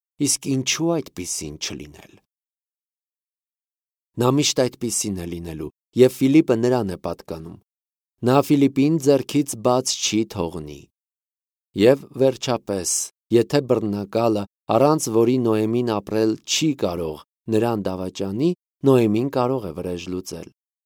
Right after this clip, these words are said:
Այո, այո, Նոեմին ունի իր գաղտնիքները, և այդ մասին կարելի կլինի խոսել, երբ որ դա Ֆիլիպը ցանկանա։ Իսկ հիմա Նոեմին ծիծաղում է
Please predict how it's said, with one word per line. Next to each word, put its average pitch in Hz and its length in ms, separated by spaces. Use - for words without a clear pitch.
Այո, 92 540
այո, 98 400
Նոեմին 117 520
ունի 127 220
իր 131 220
գաղտնիքները, 123 1000
և 117 180
այդ 131 160
մասին 123 380
կարելի 113 400
կլինի 120 400
խոսել, 95 500
երբ 110 520
որ 143 320
դա 107 220
Ֆիլիպը 85 500
ցանկանա։ - 580
Իսկ 95 200
հիմա 98 240
Նոեմին 113 460
ծիծաղում 127 640
է 165 60